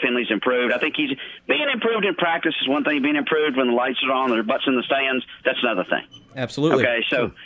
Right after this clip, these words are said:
Speaker 1: so we can, we can, we can discuss that. Right, right now, it's all we have to go on is he's improved, and that, that's, that's going to have to be good enough for, for me and for everybody else, quite honestly. But,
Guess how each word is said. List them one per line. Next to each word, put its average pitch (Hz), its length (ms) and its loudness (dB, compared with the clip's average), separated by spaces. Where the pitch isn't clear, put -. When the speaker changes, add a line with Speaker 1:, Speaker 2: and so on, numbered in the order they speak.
Speaker 1:
so 196 120 4
we 214 180 2
can, 196 220 0
we 214 120 0
can, 190 180 0
we 202 80 2
can 185 180 0
discuss 160 440 0
that. 151 180 0
Right, 135 340 0
right 208 200 0
now, 220 180 0
it's 170 140 -4
all 196 200 0
we 190 220 0
have 165 140 -2
to 139 60 -2
go 143 300 0
on 87 260 0
is 117 180 2
he's 135 240 -2
improved, 113 580 -2
and 139 80 4
that, 147 180 -2
that's, 147 200 -2
that's 139 180 0
going 147 120 0
to - 40 0
have 135 40 -4
to 139 60 0
be 131 80 2
good 131 180 0
enough 143 220 0
for, 113 220 0
for 127 100 2
me 127 160 2
and 135 100 -2
for 131 60 2
everybody 117 240 0
else, 135 160 -2
quite 110 180 2
honestly. 117 380 0
But, 95 160 -2